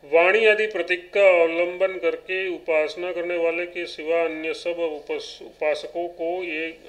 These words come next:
अर्ची आदि देव-, देवयान, देवता लोग देवयान मा-, देवयान मार्ग से ले जाते हैं। अतः दोनों प्रकार से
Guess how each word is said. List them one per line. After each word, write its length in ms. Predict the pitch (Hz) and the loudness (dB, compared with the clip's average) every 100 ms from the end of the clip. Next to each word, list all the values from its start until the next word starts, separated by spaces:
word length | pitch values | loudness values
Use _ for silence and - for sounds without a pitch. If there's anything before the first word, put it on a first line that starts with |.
| - | -12
अर्ची 440 | 147 - - 180 | -12 -12 -10 -2
आदि 320 | 151 151 185 - - - - - - - - - - - - - - _ - _ - - - _ - _ _ _ - | 0 0 -6 -12 -16 -16 -16 -16 -18 -20 -20 -20 -20 -16 -16 -16 -20 _ -20 _ -20 -20 -20 _ -20 _ _ _ -20
देव-, 680 | 143 156 160 156 151 151 175 - | 0 2 4 0 -6 -10 -14 0
देवयान, 840 | 160 160 170 175 175 175 190 170 | 2 4 6 6 4 -4 -8 -6
देवता 360 | 151 165 165 165 | -2 -2 4 6
लोग 340 | 160 175 175 | 6 2 -2
देवयान 500 | 147 151 147 156 165 | -6 -6 -2 2 2
मा-, 380 | 165 156 143 160 - _ _ 139 | -2 -6 -6 -8 -14 _ _ -6
देवयान 400 | 151 156 185 180 | -4 0 0 2
मार्ग 260 | 165 156 | 2 2
से 220 | - 180 | 0 -6
ले 160 | 160 147 | -4 -2
जाते 440 | 147 147 - 156 | 2 2 2 -2
हैं। 240 | 151 175 160 | -2 -2 -2
अतः 140 | 170 | -2
दोनों 440 | 160 139 143 165 170 | -4 -6 -6 -6 -6
प्रकार 420 | 160 160 151 143 | -4 -2 -2 -4
से 400 | 135 - 151 | -12 -14 -12